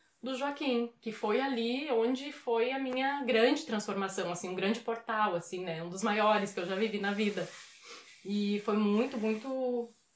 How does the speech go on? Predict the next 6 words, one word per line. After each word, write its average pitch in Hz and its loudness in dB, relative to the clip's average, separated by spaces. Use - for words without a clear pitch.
muito 214 2
especial, 214 2
assim, 180 -2
conhecer 185 -2
toda 190 -2
essa, 196 -4